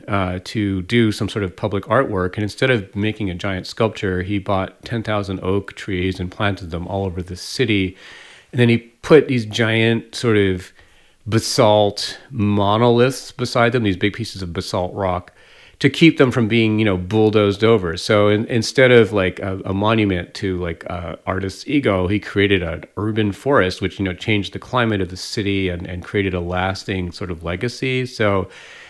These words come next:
instead of art being about the environment, it's art that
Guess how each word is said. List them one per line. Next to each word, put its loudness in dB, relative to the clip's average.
instead 4
of 6
art 6
being 2
about -4
the 0
environment, 0
it's -8
art -2
that -6